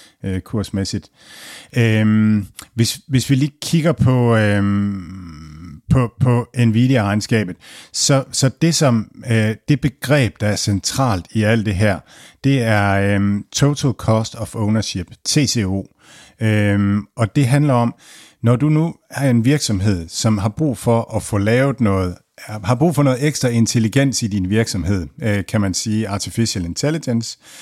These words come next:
så, øhm, så kan, kan du købe det, købe dig til det på nogle forskellige måder, øhm, og så, så skal du bruge det i nogle år, og så kan du ud fra det udregne, hvad kommer det så til at koste dig at have det her i nogle år? Fuldstændig ligesom når man tænker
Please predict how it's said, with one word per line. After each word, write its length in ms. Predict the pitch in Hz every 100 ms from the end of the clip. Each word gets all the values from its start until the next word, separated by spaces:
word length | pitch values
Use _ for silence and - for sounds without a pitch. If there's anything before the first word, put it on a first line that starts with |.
| - -
så, 200 | - 151
øhm, 760 | 139 135 117 113 110 110 110 -
så 200 | 139 135 -
kan, 200 | 143 139 -
kan 100 | 123
du 80 | 123
købe 280 | 135 139 -
det, 140 | 127 - _
købe 160 | 143 -
dig 100 | 110
til 200 | - 107
det 120 | 123
på 100 | 113
nogle 160 | 107 104
forskellige 420 | 104 - 131 107
måder, 420 | 90 98 107 110 101 - - - -
øhm, 420 | 113 110 107 104 110
og 160 | 117
så, 200 | - 123 -
så 180 | -
skal 220 | 120 - 120
du 140 | 107 -
bruge 280 | 127 131 139
det 140 | 135
i 100 | 107
nogle 220 | 110 101 95
år, 400 | 117 104 71 - - -
og 100 | 113
så 120 | - 139
kan 140 | 147
du 140 | 123 - 170
ud 140 | 170
fra 180 | - 110
det 220 | 127 127
udregne, 500 | 120 139 117 110 90
hvad 100 | 123
kommer 240 | - 131
det 120 | 117 110
så 120 | 113
til 160 | -
at 100 | 120
koste 380 | - 127 - -
dig 100 | 82 - 110
at 80 |
have 180 | 80 120
det 120 | 117
her 140 | 101 107
i 100 | 92
nogle 200 | 90 104
år? 100 | 104
Fuldstændig 380 | - 156 165 127
ligesom 200 | 127 123
når 120 | 104
man 120 | 101
tænker 300 | - 101